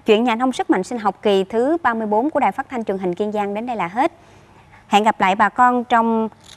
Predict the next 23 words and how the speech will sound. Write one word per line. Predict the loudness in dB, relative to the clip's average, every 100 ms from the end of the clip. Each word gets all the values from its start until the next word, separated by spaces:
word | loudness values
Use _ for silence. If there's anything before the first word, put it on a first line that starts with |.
| 2
chương | 4 6
trình | 4 4
Chuyện | 2 0
nhà | 0
nông | -2
sức | -4 -4 -2
mạnh | -2
sinh | -4
học | -4 -4 -2
kỳ | 0 0
thứ | 4 4 4
ba | 0 0
mươi | 0
lăm | 0 0 -2 -10 -2
phát | -2 0
sóng | 0 2 2
vào | 4 2
lúc | 2 0 0
mười | 2 2
chín | 2 2 4
giờ | 4 4 2 -8 _ 0
thứ | 2
năm | 4 0